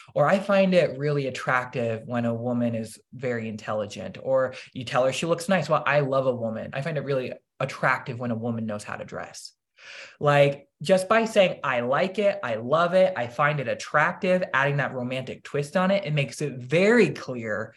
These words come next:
that this is doing something for you romantically, and it will stand out to them because people just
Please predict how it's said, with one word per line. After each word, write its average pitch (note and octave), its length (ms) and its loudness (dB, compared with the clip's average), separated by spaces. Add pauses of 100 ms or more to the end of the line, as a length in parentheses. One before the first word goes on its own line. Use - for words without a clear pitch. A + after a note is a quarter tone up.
(200)
that D3 260 2
this F#3 220 2
is D#3+ 160 -2
doing E3 320 -2
something C3 360 -4
for C3 220 2
you B2 400 -4
romantically, A#2+ 880 -4
and D3+ 140 0
it C#3+ 100 -4
will E3 400 4
stand C#3+ 340 -2
out C3 220 2
to C3 100 -10
them A2 300 -10
because - 280 -12
people C#3 600 -8
just A#2 400 -8